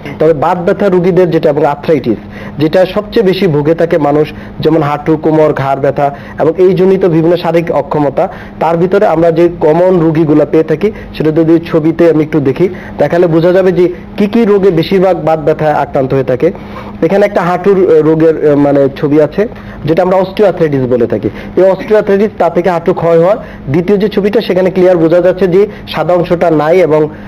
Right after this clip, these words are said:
খুব অ্যানকালোজড হয়ে গিয়েছে এবং ক্ষয় হয়ে হাঁটুর চেহারাটা change হয়ে আসে। এগুলো যদি আমরা পরবর্তীতে এক্স-রে বা এমআরআই করি, আরো clear বিভিন্ন ছবি পাওয়া যায়। তো এই arthritis হচ্ছে আপনার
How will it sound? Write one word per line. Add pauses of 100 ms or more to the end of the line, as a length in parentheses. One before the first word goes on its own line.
(180)
খুব
অ্যানকালোজড
হয়ে
গিয়েছে
এবং
ক্ষয়
হয়ে (200)
হাঁটুর
চেহারাটা
change
হয়ে
আসে। (280)
এগুলো
যদি
আমরা
পরবর্তীতে
এক্স-রে
বা
এমআরআই
করি, (220)
আরো
clear
বিভিন্ন
ছবি
পাওয়া
যায়। (280)
তো
এই
arthritis
হচ্ছে
আপনার